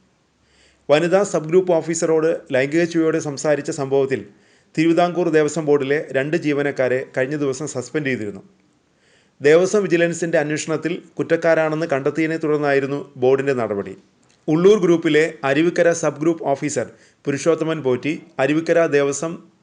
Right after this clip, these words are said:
തകിൽ ലാവണം ജീവനക്കാരൻ മധു എന്നിവരെയാണ് സസ്പെൻഡ് ചെയ്തത്. സസ്പെൻഷൻ ഉത്തരവിറങ്ങിയതോടെ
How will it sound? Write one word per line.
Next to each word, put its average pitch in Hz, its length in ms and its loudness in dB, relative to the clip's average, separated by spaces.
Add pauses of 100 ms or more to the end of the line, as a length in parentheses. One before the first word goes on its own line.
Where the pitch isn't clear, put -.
തകിൽ 139 280 -2
ലാവണം 151 400 0
ജീവനക്കാരൻ 135 560 0 (420)
മധു 131 320 -2 (340)
എന്നിവരെയാണ് 143 640 2
സസ്പെൻഡ് 131 440 -6
ചെയ്തത്. 101 260 -6 (480)
സസ്പെൻഷൻ 175 560 -2
ഉത്തരവിറങ്ങിയതോടെ 147 800 2